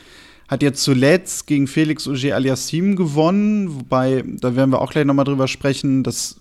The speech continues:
kann man ja eher so ein bisschen als das Duell der Problemkinder gerade ansehen. Und wahrscheinlich müssen wir bei,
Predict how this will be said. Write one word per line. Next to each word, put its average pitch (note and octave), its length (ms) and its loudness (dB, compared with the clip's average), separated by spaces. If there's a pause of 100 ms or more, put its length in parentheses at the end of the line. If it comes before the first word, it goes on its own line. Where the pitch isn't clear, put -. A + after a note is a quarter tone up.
kann C3 140 -2
man C3+ 120 2
ja B2 220 0 (420)
eher A2+ 220 0
so C3 100 0
ein B2+ 100 2
bisschen C3 400 -2
als A#2 260 -6
das - 220 -8
Duell C3+ 480 2 (720)
der C3 80 0
Problemkinder C3+ 720 2
gerade A#2 240 0
ansehen. C#3+ 640 0 (1500)
Und C#3+ 760 2 (600)
wahrscheinlich E3 1000 2
müssen D#3 360 0
wir D#3 200 0
bei, C3+ 160 0